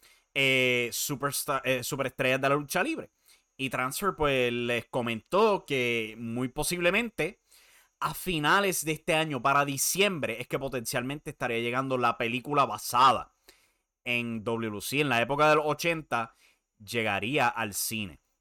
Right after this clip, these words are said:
Wrestling Empire comentó sobre este, cómo Transfer ha tenido muchos proyectos, cual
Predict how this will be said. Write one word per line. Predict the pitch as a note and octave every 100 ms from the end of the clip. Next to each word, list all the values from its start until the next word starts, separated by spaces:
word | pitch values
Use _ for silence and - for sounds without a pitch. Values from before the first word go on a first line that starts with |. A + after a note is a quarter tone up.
| _ _ _ _ _ _ _ _ _ -
Wrestling | B2+ B2 C3+ B2
Empire | A#2+ A2+ B2+ C3+ C#3+
comentó | C#3 C#3+ B2+ A2+ C#3+ D3 D#3 D3+
sobre | - C3+ B2 A#2+ A#2
este, | A2+ - A#2+ A2 G#2 G2+ F#2+ F#2+ F2 -
cómo | B2 G#2+ -
Transfer | A#2 A2+ - B2+ A#2+ B2
ha | A#2
tenido | B2 A#2+ B2
muchos | B2 C3 -
proyectos, | A2+ G#2+ C#3+ D3 C#3 -
cual | A#2 A2 G#2+